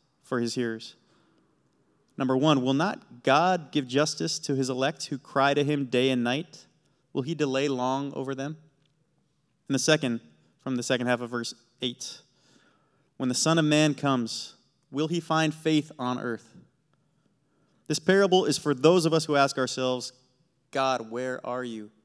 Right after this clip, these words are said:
Why do you stand by and let injustice and suffering continue?"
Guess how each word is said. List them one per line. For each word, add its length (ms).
Why 300
do 80
you 100
stand 440
by 240
and 180
let 160
injustice 880
and 120
suffering 680
continue?" 480